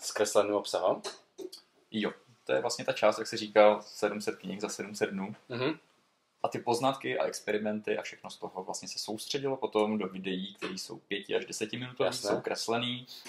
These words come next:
Speaker 2: a předávají vlastně ty informace ostatním lidem. Takže to je taková ta jedna část.
Speaker 1: A máš tiež pozitivní feedback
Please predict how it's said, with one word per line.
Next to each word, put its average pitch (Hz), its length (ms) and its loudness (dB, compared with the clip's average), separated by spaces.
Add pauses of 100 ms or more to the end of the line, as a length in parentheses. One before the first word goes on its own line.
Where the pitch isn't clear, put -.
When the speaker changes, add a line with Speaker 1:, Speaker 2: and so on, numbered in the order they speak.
(520)
Speaker 2:
a 143 280 10 (120)
předávají 98 460 2
vlastně 98 260 -4
ty 98 100 -12
informace 92 520 -8
ostatním 92 420 -8
lidem. 92 240 -6
Takže - 300 -18
to 101 80 -16
je 95 60 -12
taková 95 380 -4
ta 98 60 -6
jedna 95 220 -10
část. 92 480 -6 (320)
Speaker 1:
A 104 40 0
máš 104 200 2
tiež 110 160 -6
pozitivní 110 420 -2
feedback 107 400 2